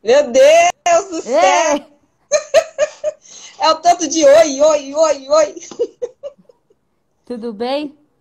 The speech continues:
Speaker 1: Tudo, amor, e você? Ai,
Speaker 2: Eu tô
Speaker 1: gente,
Speaker 2: bem.
Speaker 1: a minha tia, minha linda, olha ela aí.
Speaker 2: É, pessoal, assim, ó, eu sou a Suelen e ela é a Márcia, tá?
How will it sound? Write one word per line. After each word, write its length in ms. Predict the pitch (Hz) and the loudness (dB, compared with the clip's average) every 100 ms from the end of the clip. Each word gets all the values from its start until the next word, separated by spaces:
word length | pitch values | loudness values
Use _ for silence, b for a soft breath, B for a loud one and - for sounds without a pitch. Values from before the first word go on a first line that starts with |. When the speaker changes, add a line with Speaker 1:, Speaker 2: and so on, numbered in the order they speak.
| _ _ _ _ _ | _ _ _ _ _
Speaker 1:
Tudo, 340 | 302 330 320 262 | -8 -4 0 0
amor, 220 | 254 240 | 2 0
e 80 | 226 | 0
você? 640 | 277 - 269 196 - _ _ _ | -2 -2 -4 -2 -4 _ _ _
Ai, 360 | 247 277 285 285 | -2 0 2 0
Speaker 2:
Eu 80 | 311 | 0
tô 40 | |
Speaker 1:
gente, 80 | 277 | 2
Speaker 2:
bem. 180 | 269 269 | 0 -2
Speaker 1:
a 60 | 269 | -6
minha 160 | 285 | -6
tia, 220 | 285 - 269 | -8 -10 -14
minha 200 | 277 285 | -4 -2
linda, 460 | 294 269 262 254 254 | -2 -4 -6 -2 0
olha 260 | 277 277 247 | 2 2 2
ela 200 | 233 226 | 0 -2
aí. 300 | 208 170 - _ _ _ _ _ _ _ _ _ | -4 -8 -14 _ _ _ _ _ _ _ _ _
Speaker 2:
É, 420 | - 202 226 226 214 - - | -10 -6 -4 -6 -10 -16 -14
pessoal, 440 | 254 247 269 262 | -12 -10 -8 -8
assim, 320 | 254 269 254 | -10 -12 -12
ó, 80 | 214 | -12
eu 180 | - 254 | -10 -12
sou 160 | 254 | -10
a 40 | 262 | -14
Suelen 480 | - 247 247 285 294 | -12 -10 -10 -10 -12
e 20 | |
ela 160 | 285 | -10
é 20 | 294 | -10
a 40 | |
Márcia, 500 | 262 233 233 220 202 | -10 -8 -10 -12 -18
tá? 340 | 196 202 233 | -14 -12 -12